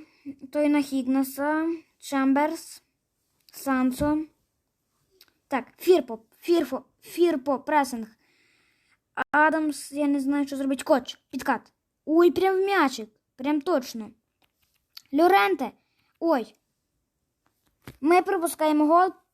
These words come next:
пор-, поки що програємо два нуль, на жаль. Ми програємо.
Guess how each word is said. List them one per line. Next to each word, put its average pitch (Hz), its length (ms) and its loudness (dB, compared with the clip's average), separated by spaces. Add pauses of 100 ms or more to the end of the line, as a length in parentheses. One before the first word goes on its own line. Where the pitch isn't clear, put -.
пор-, 311 280 -2 (220)
поки 330 200 -4
що 339 200 -8
програємо 294 840 -2 (380)
два 269 320 2
нуль, 330 240 2
на 294 260 4
жаль. 277 580 2 (960)
Ми 285 180 0
програємо. 277 560 0